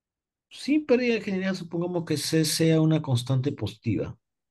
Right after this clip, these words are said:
Entonces, es como que acá la función es f de x igual a c.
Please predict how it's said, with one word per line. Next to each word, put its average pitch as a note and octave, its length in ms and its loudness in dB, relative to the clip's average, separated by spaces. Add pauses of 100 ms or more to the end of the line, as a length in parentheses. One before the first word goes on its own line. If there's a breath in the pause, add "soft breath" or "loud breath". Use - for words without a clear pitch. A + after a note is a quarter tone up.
(540)
Entonces, - 520 -8
es F3+ 160 -2
como F#3+ 320 -2
que A2+ 120 -2
acá D3+ 480 -2
la B2 280 0
función A#2 920 -2
es C#3 380 -6 (120)
f C#3+ 380 0
de C#3 160 2
x D3 300 -8
igual G2+ 360 0
a F2+ 80 -2
c. - 340 -10